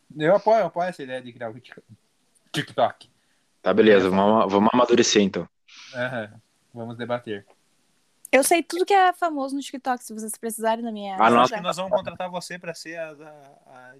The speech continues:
Speaker 1: TikToker.
Speaker 3: Gente, eu adoro
Speaker 2: Exatamente.
Speaker 3: TikTok. Eu acho sensacional.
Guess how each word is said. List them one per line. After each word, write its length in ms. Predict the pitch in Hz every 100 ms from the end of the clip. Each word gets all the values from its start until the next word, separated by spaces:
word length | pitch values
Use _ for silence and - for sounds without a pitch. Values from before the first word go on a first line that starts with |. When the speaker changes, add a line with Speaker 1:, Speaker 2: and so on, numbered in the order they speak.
| 127 _
Speaker 1:
TikToker. 720 | - 156 - 127 - 113 - -
Speaker 3:
Gente, 240 | 240 302
eu 120 | 311
adoro 240 | 302 302 214
Speaker 2:
Exatamente. 560 | 208 196 214 196 208
Speaker 3:
TikTok. 120 | - _ _
Eu 120 | 247
acho 160 | 247 -
sensacional. 680 | 269 285 302 269 214 202